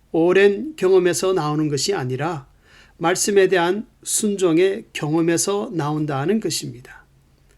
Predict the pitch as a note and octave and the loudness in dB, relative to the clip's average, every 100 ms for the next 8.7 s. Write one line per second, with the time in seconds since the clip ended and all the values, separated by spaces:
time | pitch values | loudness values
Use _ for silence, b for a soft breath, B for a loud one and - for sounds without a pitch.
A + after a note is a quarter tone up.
0 | _ - G3 G3+ G3+ F#3+ B3 b b b | _ -4 0 2 0 -2 -6 b b b
1 | - G#3+ F#3+ F#3+ A3 E3 b b b - | -4 0 2 2 2 -2 b b b -4
2 | G#3 G#3 G3+ G3+ - G3 F#3+ F3+ F3 G3+ | 0 4 4 4 2 0 2 4 2 0
3 | G3+ - - G#3 G3+ F#3+ F#3+ G3 F#3+ - | -2 -2 -4 -2 2 4 4 2 -4 -4
4 | A3+ G#3 F#3+ E3+ F#3 G#3 b b b b | -2 0 0 2 0 0 b b b b
5 | - F3+ F3 A3+ A3 F#3+ D#3 C#3 C3+ C3+ | -2 2 4 2 0 -4 -6 -8 -6 -2
6 | F3 D#3+ - b b b - A3 A3+ A3 | -2 -2 -6 b b b -6 -2 0 2
7 | G3+ - G#3 A3+ - _ _ - - F#3+ | 2 2 -2 -2 -8 _ _ -10 -4 0
8 | G3 F#3+ E3+ D#3 - F3 A#3+ | 0 0 0 -4 -4 -4 -6